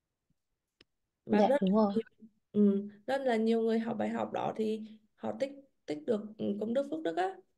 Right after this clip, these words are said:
Speaker 1: Nếu mà thực sự bài học đó mà nâng tâm nhận thức nội tâm hay là, ờ, nhận được về sự chân thật thì là công đức. Còn không thì là tích tạo được phước đức. Cho nên họ chuyển hóa rất là nhanh bởi vì họ,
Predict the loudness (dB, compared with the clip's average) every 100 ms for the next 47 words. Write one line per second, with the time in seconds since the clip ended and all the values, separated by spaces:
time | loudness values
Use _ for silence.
0 | _ -2 -2 -2 -4 -4 -2 -2 -2 -4
1 | -4 -6 -4 -2 -4 -4 -10 -18 -8 0
2 | 0 2 0 0 0 -2 -4 -2 -2 -2
3 | -2 -2 -2 -2 -4 -4 -8 -14 -20 _
4 | _ -8 -2 0 0 0 -2 -2 -2 -2
5 | -4 -2 -4 -4 -8 -8 -4 -2 -2 -2
6 | -4 -6 -6 -2 0 0 -4 -18 _ _
7 | _ _ _ _ _ -8 -6 -4 -4 -4
8 | -4 -4 -4 -6 -10 -10 -10 -8 -8 -6
9 | -4 -2 -2 -6 -20 _ _ -2 0 0
10 | 0 -4 -2 0 0 -4 -4 -2 0 0
11 | 0 2 0 2 0 0 -2 -4 -10